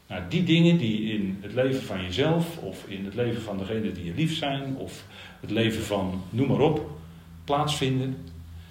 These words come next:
Bekijk het vanuit dat einddoel, vanuit dat perspectief. Dan kijk je anders. Paulus had dat geleerd.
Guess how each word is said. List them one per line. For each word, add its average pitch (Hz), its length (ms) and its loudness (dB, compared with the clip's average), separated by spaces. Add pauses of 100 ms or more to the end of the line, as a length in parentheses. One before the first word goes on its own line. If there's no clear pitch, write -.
(240)
Bekijk 143 420 0
het - 240 0 (260)
vanuit 101 560 0
dat 185 200 4
einddoel, 160 400 2
vanuit 90 420 -4
dat 180 200 -4
perspectief. - 760 -4 (680)
Dan 101 320 -4 (340)
kijk 123 240 -2
je 117 180 -6
anders. - 540 2 (880)
Paulus 151 340 0
had 127 140 -2
dat 120 140 -2
geleerd. - 500 -2